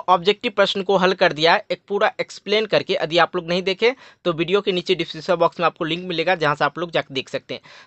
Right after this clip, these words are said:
साथ ही मैंने दूसरा वीडियो, एक और वीडियो बनाया जिसमें एक से लेके पन्द्रह तक का, एक से लेके पन्द्रह तक का जो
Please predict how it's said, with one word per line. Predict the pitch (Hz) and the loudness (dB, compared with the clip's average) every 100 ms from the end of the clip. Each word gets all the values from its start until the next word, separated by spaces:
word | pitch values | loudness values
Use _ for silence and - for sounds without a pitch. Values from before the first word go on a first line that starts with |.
| _ | _
साथ | 208 214 262 | 4 4 4
ही | |
मैंने | 262 254 262 | 4 4 4
दूसरा | 220 220 262 | 0 2 4
वीडियो, | 240 226 247 | 4 2 4
एक | 214 208 | 4 4
और | 226 214 | 4 2
वीडियो | 220 226 | 2 2
बनाया | 208 190 196 | 4 4 2
जिसमें | 202 - 226 | -2 -2 -2
एक | - 214 233 | 2 4 4
से | - 214 | 2 2
लेके | 190 185 | 4 2
पन्द्रह | 214 - 214 220 240 | -2 0 2 4 4
तक | 214 165 - | 4 0 0
का, | 113 - _ _ - | -6 -8 _ _ 0
एक | 196 214 | 0 2
से | 220 | 2
लेके | 196 190 220 | 2 2 0
पन्द्रह | - 190 214 226 | 2 2 4 4
तक | - 185 | 2 2
का | 196 | 2
जो | 175 170 | 2 2